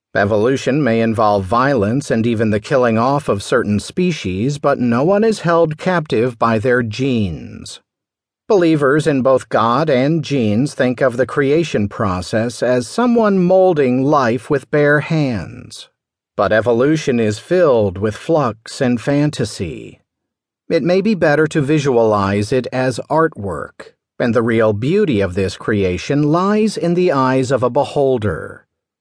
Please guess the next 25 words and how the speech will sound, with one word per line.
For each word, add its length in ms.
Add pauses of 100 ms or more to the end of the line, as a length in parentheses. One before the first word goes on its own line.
or 300
biologist. 1400 (880)
Within 300
the 100
sphere 460
of 120
medicine, 680
we 180
know 320
that 180
some 320
things 440
that 180
are 100
good 320
for 160
the 140
species 800
may 400
not 240
necessarily 1040
work 440
for 320
an 240
individual. 1160